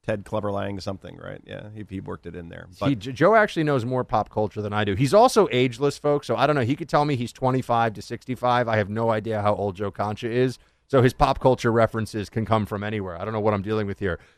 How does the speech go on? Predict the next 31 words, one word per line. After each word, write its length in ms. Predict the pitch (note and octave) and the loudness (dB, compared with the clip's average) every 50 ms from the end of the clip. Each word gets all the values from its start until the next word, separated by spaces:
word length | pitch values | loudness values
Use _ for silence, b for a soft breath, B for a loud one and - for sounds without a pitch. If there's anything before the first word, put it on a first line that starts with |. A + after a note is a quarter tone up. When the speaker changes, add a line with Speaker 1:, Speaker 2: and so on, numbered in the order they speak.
| b b - | b b -10
Speaker 1:
Nineteen 420 | G2+ A#2 A#2+ B2 C3+ - - C#3 C3 | -6 -4 -2 -2 -2 -2 0 0 0
eighty-two 380 | C3 B2+ B2 A2+ - A#2+ A2+ | 0 0 0 -2 -2 -2 -4
was 160 | G#2 G2+ F2 F#2+ | -2 -4 -4 -4
Rocky 240 | F#2+ F#2 - F2 | -4 -6 -6 -8
three, 220 | F2 - - F2 E2 | -14 -14 -16 -18 -16
by 120 | - - | -16 -16
the 100 | - - | -16 -16
way. 100 | - - F#2 | -10 -4 0
Speaker 2:
There 100 | G#2+ C3 | 2 2
you 140 | C#3+ C3 | 2 4
go. 140 | A2 C#3+ F3 | 4 6 6
Speaker 1:
That's 160 | D#3 G2+ F2+ | 6 6 4
my 100 | - A2 | 2 -2
talent. 300 | F#2+ - G#2 F#2+ F2 D2 | -2 -2 -4 -6 -6 -8
You 40 | D#2 F#2 | -10 -8
could 80 | G2 | -6
ask 140 | G2 F#2+ - | -6 -8 -8
me 80 | G2 F#2+ | -8 -10
any 140 | F#2 G2 | -8 -8
movie, 220 | F#2+ F#2+ G2 G2 G2+ | -8 -8 -8 -8 -10
and 60 | F#2 | -10
I'll 60 | F2+ F#2 | -10 -10
tell 140 | - F#2+ | -10 -8
you 80 | F2+ E2+ | -8 -8
the 100 | E2 E2 | -8 -10
year, 260 | D#2+ D2+ C2+ B1+ C#2+ - | -12 -14 -16 -18 -16 -10
as 160 | A#2 A2 F2 | -8 -4 0
long 160 | A#2 B2 B2+ | 0 2 2
as 80 | B2 G#2+ | 2 0
the 60 | A#2+ | 0
movie's 280 | A2+ A2 G#2 G#2+ G2 | 0 0 0 -2 -4